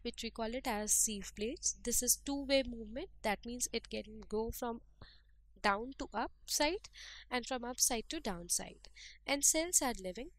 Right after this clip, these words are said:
but they need support. Students, vascular tissue, it is derived from prochem. Vascular tissue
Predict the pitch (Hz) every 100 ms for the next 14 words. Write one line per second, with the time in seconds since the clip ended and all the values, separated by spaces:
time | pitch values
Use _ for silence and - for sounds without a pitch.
0 | - - 247 247 311 330 381 - 262 -
1 | - - - - 349 427 480 - 254 285
2 | - 339 403 349 - 339 349 359 - 254
3 | 262 220 - 208 190 202 - 285 - -
4 | 190 - 175 180 - - - 233 226 226
5 | 240 240 220 - - - - 403 440 -